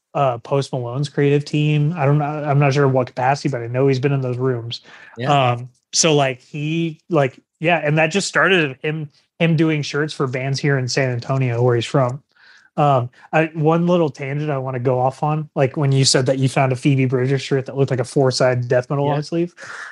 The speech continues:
Speaker 1: Uh, I saw Julian Baker,
Speaker 2: Mm-hmm.
Speaker 1: uh, a couple years ago.
Speaker 2: She's also
Speaker 1: And
Speaker 2: in Boy Genius with, with Phoebe Bridgers, right?
Speaker 1: With Phoebe, yeah.
Speaker 2: Yeah.
Speaker 1: And Julian had a shirt that looked like a Nails long sleeve, basically.
Speaker 2: Cool.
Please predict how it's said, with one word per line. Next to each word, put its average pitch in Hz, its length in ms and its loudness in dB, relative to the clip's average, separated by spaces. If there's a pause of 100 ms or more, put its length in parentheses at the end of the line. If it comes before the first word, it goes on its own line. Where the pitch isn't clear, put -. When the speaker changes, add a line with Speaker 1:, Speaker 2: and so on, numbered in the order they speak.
(200)
Speaker 1:
Uh, 135 400 2 (260)
I 151 80 2
saw 180 160 2
Julian 156 440 0
Baker, 131 580 -8 (320)
Speaker 2:
Mm-hmm. 160 160 -20
Speaker 1:
uh, 139 320 2
a 135 80 -8
couple 147 260 -2
years 143 260 0
ago. 131 440 -4 (160)
Speaker 2:
She's 208 260 -4
also 190 160 2
Speaker 1:
And 135 260 0
Speaker 2:
in 151 420 -6
Boy 156 240 2
Genius 170 580 -2
with, - 180 -12 (300)
with 120 140 -8
Phoebe 101 260 -6
Bridgers, 80 420 -8
right? - 140 -4
Speaker 1:
With 147 180 0
Phoebe, 127 340 -2 (120)
yeah. 135 280 0 (640)
Speaker 2:
Yeah. 170 60 2
Speaker 1:
And 143 440 0 (500)
Julian 160 500 0
had 139 200 0
a 131 40 0
shirt 143 480 -2 (120)
that 143 200 -2
looked 143 220 0
like 135 140 2
a 123 40 -4
Nails 131 460 0
long 120 220 -6
sleeve, 117 500 -4
basically. 120 600 2
Speaker 2:
Cool. 90 240 -12